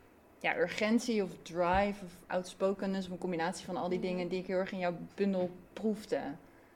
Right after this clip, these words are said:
Speaker 1: Eh, en wat soms ook heel erg haaks staat op het beeld wat we van poëzie kunnen hebben als een soort zweef, intern
Speaker 2: Hmm.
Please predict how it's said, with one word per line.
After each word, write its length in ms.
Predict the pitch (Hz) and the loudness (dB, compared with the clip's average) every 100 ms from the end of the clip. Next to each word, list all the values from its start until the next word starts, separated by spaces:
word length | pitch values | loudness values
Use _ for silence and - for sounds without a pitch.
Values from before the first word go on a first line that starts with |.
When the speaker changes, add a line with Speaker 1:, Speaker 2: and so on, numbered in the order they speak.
| - | -12
Speaker 1:
Eh, 320 | - 180 175 175 | -4 0 2 4
en 80 | |
wat 180 | 180 175 | 4 4
soms 280 | 202 202 202 | 2 -2 0
ook 300 | 180 175 - - - - - - - - - - - - - - | -2 -2 -8 -18 -20 -20 -20 -20 -20 -20 -20 -20 -20 -20 -20 -8
heel 140 | 190 | -2
erg 140 | 190 175 | 0 4
haaks 320 | 180 190 - | 6 6 6
staat 240 | - 175 | 4 4
op 60 | 175 | 2
het 140 | 170 | -4
beeld 220 | 175 185 185 | 0 2 2
wat 180 | 180 | -2
we 60 | 185 | -4
van 140 | 185 | -6
poëzie 400 | 180 175 175 185 | 0 0 0 -4
kunnen 280 | - 175 170 | -2 -2 0
hebben 220 | 165 165 156 | 2 2 0
als 140 | 170 | -4
een 80 | 170 | -8
soort 300 | 170 160 - | -8 -8 -10
zweef, 760 | - 165 160 160 - - - - - - - - - - | 2 6 6 2 -6 -16 -20 -20 -20 -20 -20 -20 -18 -6
intern 600 | 180 175 175 170 165 165 | -4 -2 2 2 2 0
Speaker 2:
Hmm. 180 | 165 | -2